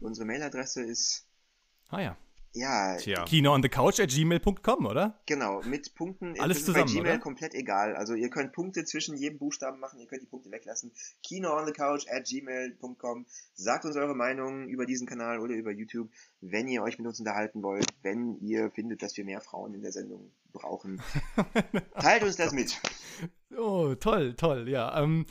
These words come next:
Speaker 3: Ihr könnt mir sogar eine
Speaker 2: genau.
Speaker 3: WhatsApp-Nachricht schreiben, eine S M S, mich anrufen, alles.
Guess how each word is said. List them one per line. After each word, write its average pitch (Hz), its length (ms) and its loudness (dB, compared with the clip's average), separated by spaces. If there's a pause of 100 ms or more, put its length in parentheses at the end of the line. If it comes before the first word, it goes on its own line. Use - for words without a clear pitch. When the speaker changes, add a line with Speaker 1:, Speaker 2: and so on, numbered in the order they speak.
(100)
Speaker 3:
Ihr 131 80 -2
könnt 151 200 4
mir 165 60 -2
sogar 143 180 0
eine 120 80 2
Speaker 2:
genau. 180 320 8
Speaker 3:
WhatsApp-Nachricht 131 640 0
schreiben, 104 400 -2
eine 98 200 -4
S - 220 -6
M 107 200 0
S, 120 340 0
mich - 220 -10
anrufen, 113 540 0
alles. 92 460 0